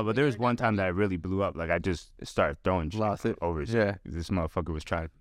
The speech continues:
Speaker 3: Right,
Speaker 1: fight
Speaker 3: you're,
Speaker 1: me,
Speaker 3: you're
Speaker 1: trying
Speaker 3: throwing stuff on Zoom. <laughs> That's the least
Speaker 1: Yeah, like, I
Speaker 3: effective.
Speaker 1: just, like, fucking threw my book
Speaker 3: <laughs>
Speaker 1: across the room. And I, like, this, I, I, it's rare for me to get that angry, where I, I was, like, exhausted for
Speaker 3: Yeah.
Speaker 1: the rest of the entire night.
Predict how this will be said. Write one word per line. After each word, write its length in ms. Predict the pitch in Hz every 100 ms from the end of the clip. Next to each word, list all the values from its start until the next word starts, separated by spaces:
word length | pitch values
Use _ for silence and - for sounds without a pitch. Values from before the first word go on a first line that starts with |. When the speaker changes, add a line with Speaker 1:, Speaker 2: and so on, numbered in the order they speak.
| -
Speaker 3:
Right, 120 | 151
Speaker 1:
fight 80 | 135
Speaker 3:
you're, 120 | 147
Speaker 1:
me, 60 | 82
Speaker 3:
you're 180 | 147 139
Speaker 1:
trying 80 | -
Speaker 3:
throwing 260 | 123 147
stuff 400 | 147 156 147 -
on 140 | 175 135
Zoom. 880 | - 120 135 135 190 180 196 214 208
<laughs> 320 | 202 151 113
That's 200 | 156 -
the 100 | 185
least 300 | 139 135 151
Speaker 1:
Yeah, 140 | 160 147
like, 180 | 160
I 60 | 135
Speaker 3:
effective. 140 | 160
Speaker 1:
just, 140 | 160 -
like, 220 | 123 110 127
fucking 320 | 131 123 104 98
threw 220 | 120 135
my 180 | 120 104
book 320 | 90 113 107
Speaker 3:
<laughs> 280 | 220 156 -
Speaker 1:
across 380 | 185 143 107 147
the 60 | 92
room. 420 | 101 101 85 92 156 -
And 120 | 107
I, 40 | 104
like, 260 | 98 92 - - -
this, 240 | 117 117 -
I, 180 | 101 104 80
I, 160 | 92 82 - -
it's 220 | 92 95
rare 320 | 90 101 113
for 120 | 113
me 120 | 104
to 80 | 92
get 240 | 90 80 -
that 220 | 80 78 -
angry, 500 | 80 85 73 69 71 _ -
where 140 | 85
I, 140 | 85 -
I 80 | 98
was, 140 | 113 104
like, 160 | 90
exhausted 640 | 87 82 85 78 - 73 -
for 60 | 139
Speaker 3:
Yeah. 300 | 127 104 101
Speaker 1:
the 140 | - -
rest 240 | 78 -
of 80 | 76
the 80 | 71
entire 380 | 71 76 67 67
night. 160 | 69